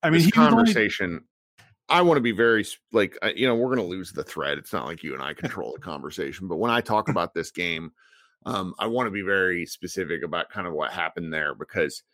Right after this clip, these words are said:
Speaker 2: you know, I, <sighs> I wanna circle back on K P, but I just, th-, this sort of stuff is not solely on him. He was also very bad at it. Like, both things can be true. Um,
Speaker 1: Yes.
Speaker 2: and, and,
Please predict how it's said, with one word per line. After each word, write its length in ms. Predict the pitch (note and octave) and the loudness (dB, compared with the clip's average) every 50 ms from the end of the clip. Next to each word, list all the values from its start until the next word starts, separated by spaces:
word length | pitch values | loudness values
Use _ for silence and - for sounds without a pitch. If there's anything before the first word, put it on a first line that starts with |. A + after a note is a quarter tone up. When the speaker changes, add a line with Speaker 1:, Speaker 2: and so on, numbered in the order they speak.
| - G2+ _ _ _ _ _ | -20 -20 _ _ _ _ _
Speaker 2:
you 80 | - - | -4 -2
know, 300 | F#2+ E2+ D#2 C#2+ - - - | 0 0 0 -2 -4 -4 -2
I, 180 | - G2+ G#2 - - | 0 0 0 0 -2
<sighs> 60 | - - - - - - - - - _ _ _ _ _ _ _ _ _ _ _ _ _ - | -6 -8 -6 -6 -6 -6 -8 -10 -14 _ _ _ _ _ _ _ _ _ _ _ _ _ 2
I 40 | B2 | 2
wanna 140 | D3 D3+ B2+ | 4 4 4
circle 280 | - C3 B2 G2+ A2+ | 2 2 2 4 4
back 240 | F#2+ G#2+ G#2 G2 - | 4 4 2 2 0
on 80 | D#2+ D2+ | -4 -8
K 180 | - - D#2+ D2 | -6 -4 -6 -4
P, 220 | - F#2+ A2 G2+ E2 | -4 -4 -4 -4 -4
but 140 | - E2 - | -4 -4 -2
I 120 | - G2+ | -2 -2
just, 280 | G2 E2+ F#2+ F#2 - - _ E2 | -2 0 -2 -4 -4 -4 _ -2
th-, 160 | G#2+ G#2+ - | -2 -2 0
this 240 | F#2 G#2+ D3 C#3 - | 0 0 0 0 2
sort 160 | - D3 B2+ A2 | 2 2 2 2
of 60 | - | 0
stuff 320 | - - A#2 G#2 - - | 0 0 -2 -2 -2 -4
is 140 | F2+ D#2 - | -10 -6 -2
not 220 | G2 F#2+ F#2 F#2 - _ | 0 0 0 0 -2 _
solely 480 | - - - G#2+ G2+ G2+ F2+ F2 F2 D#2+ | -10 -4 -2 0 0 0 -2 -4 -4 -6
on 220 | D#2 D#2+ D#2 D2+ | -6 -6 -8 -8
him. 360 | D2+ E2 F2+ D#2+ C#2+ B1 A1+ - _ _ _ _ _ _ _ | -10 -8 -8 -8 -8 -10 -14 -18 _ _ _ _ _ _ _
He 100 | - C#3+ | 2 4
was 160 | D3+ D3 C#3+ | 6 6 6
also 240 | F3 F#3 F#3+ F3 E3+ | 6 6 4 4 2
very 220 | D3 A2+ B2+ A#2 A2 | 2 2 2 2 2
bad 260 | E2 G#2 G#2 G2+ D#2+ | 4 2 2 2 2
at 100 | D2 A#1 | -2 -4
it. 240 | A1+ G1+ - - - - - - - | -6 -6 -6 -8 -8 -8 -10 -4 0
Like, 220 | A2 A#2+ G#2 - - | 0 0 0 0 -2
both 260 | G#2 C3 C3 B2+ - | 0 2 2 2 0
things 320 | - C3 A#2+ A2 F#2+ - - - - | 0 -2 -2 -2 -4 -8 -10 -12 -10
can 160 | - A#2 G2 | -8 -8 -8
be 80 | F2+ F2 | -8 -10
true. 480 | - - F2+ F2 D#2+ B1 G#1+ A1+ - _ _ - - - - - | -10 -8 -6 -6 -6 -6 -8 -10 -14 _ _ -20 -20 -16 -8 -4
Um, 320 | G2+ G#2 G2 F2 E2 D#2+ | -2 0 0 0 0 0
Speaker 1:
Yes. 460 | C#3+ C#3+ C3+ A#2+ A2 - - - - - _ _ _ _ _ _ | 2 2 2 2 0 -2 -6 -12 -14 -16 _ _ _ _ _ _
Speaker 2:
and, 240 | - G#2 G2+ F#2+ F#2 - | -4 -2 -2 -2 -4 -2
and, 240 | - G2+ G2+ G2 F#2 | -2 -2 0 -2 -4